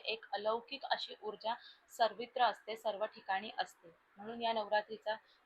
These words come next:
सर्वांनी अगदी जास्तीत जास्त फायदा घ्या आणि आपल्या ज्या काही इच्छा आहेत त्या पूर्ण करा, आपली सेवा सिद्धी पूर्ण करा. त्याचबरोबर आपल्याला जर गुरुमंत्र दिला असेल तर गुरुमंत्र देखील पूर्णपणे आपल्याला सिद्ध करण्यासाठी नवरात्रीचे नऊ दिवस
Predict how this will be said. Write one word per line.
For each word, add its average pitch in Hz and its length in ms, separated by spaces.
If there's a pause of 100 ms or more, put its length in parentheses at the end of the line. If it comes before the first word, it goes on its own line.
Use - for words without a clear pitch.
(140)
सर्वांनी 226 400
अगदी 214 360
जास्तीत 208 400
जास्त 214 280 (120)
फायदा 202 300
घ्या 202 220
आणि 202 500
आपल्या 208 280
ज्या 220 160
काही 254 240
इच्छा 220 340
आहेत 208 220
त्या 202 80
पूर्ण 254 340
करा, 180 240 (460)
आपली - 280
सेवा 220 380
सिद्धी 226 400
पूर्ण 220 360
करा. 180 300 (560)
त्याचबरोबर 220 680
आपल्याला 208 380
जर 214 140
गुरुमंत्र 233 580
दिला 208 280
असेल 202 340 (320)
तर 226 40
गुरुमंत्र 220 580
देखील 226 400 (420)
पूर्णपणे 269 560 (100)
आपल्याला 208 360
सिद्ध - 380
करण्यासाठी 208 640
नवरात्रीचे 208 680
नऊ 214 280
दिवस 208 320